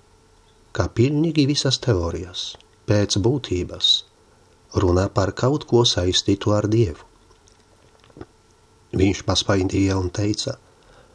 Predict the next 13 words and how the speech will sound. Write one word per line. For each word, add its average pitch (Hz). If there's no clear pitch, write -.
"Vai 95
kaut 92
ko 87
saproti?" -
Atbildēju: 95
"Mūsdienās 120
vārdu 95
teorijā 110
reti 123
kāds -
saistā 92
ar 85
dievu, 85